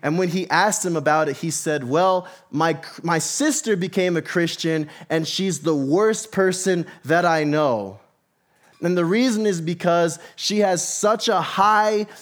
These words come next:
understanding of this idea of forgiveness that anytime I try,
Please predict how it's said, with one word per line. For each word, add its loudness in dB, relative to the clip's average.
understanding 0
of 0
this 0
idea 2
of -2
forgiveness -2
that 2
anytime 2
I 2
try, 2